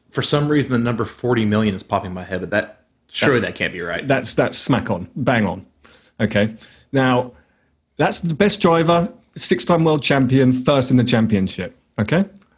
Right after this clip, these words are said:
Speaker 2: second in the championship, also from Mercedes. What is Bottas paid?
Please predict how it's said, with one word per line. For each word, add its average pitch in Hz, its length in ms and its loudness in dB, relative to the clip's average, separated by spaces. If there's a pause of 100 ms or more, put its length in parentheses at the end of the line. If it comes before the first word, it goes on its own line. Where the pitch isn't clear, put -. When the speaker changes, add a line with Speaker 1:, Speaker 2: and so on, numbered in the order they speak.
(340)
Speaker 2:
second 233 440 2
in 208 80 4
the 190 80 2
championship, 131 800 2
also 180 640 2
from 147 360 2
Mercedes. 127 800 2
What 123 260 2
is 127 120 2
Bottas 113 440 -2
paid? - 260 -20